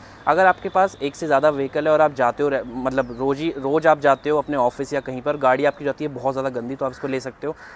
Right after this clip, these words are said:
आपका बहुत ज़्यादा time ये save करेगा आराम से,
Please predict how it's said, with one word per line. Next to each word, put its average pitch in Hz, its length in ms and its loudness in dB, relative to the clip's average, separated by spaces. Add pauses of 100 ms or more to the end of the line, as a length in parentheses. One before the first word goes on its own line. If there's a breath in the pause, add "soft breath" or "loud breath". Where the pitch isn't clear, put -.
(100)
आपका 120 280 0
बहुत 131 240 0
ज़्यादा 143 180 2 (100)
time 135 260 2
ये 143 80 -2
save 135 320 -4
करेगा 135 260 0
आराम 123 240 0
से, 156 180 -10